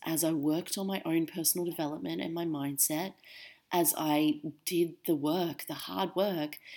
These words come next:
and put myself out there to create an amazing business and create an amazing community,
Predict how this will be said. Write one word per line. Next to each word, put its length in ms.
and 180
put 280
myself 460
out 280
there 360
to 120
create 600
an 120
amazing 420
business 560
and 120
create 440
an 120
amazing 400
community, 840